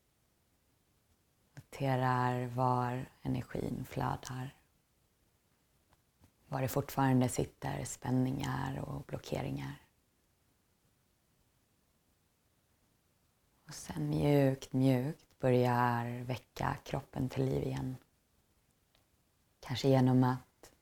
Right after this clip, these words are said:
i stillhet bara börja fördjupa andetaget igen. Kanske genom att börja röra lite lätt på fingrar, tår, musklerna i ansiktet.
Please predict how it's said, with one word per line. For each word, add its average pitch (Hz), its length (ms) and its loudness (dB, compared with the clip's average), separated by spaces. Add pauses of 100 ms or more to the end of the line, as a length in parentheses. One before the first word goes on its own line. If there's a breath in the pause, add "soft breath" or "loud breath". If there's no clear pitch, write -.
i 135 80 -4
stillhet 135 800 4
bara 143 720 -2
börja 151 180 2
fördjupa 139 460 4
andetaget 131 840 -2
igen. 135 240 -8 (2000 soft breath)
Kanske 143 220 -6
genom 135 280 6
att 127 480 2
börja 131 280 6
röra 135 360 10
lite 127 240 0
lätt 127 460 0
på 127 500 -4
fingrar, 127 760 4
tår, 131 800 -2
musklerna 135 500 -2
i - 20 0
ansiktet. - 960 -4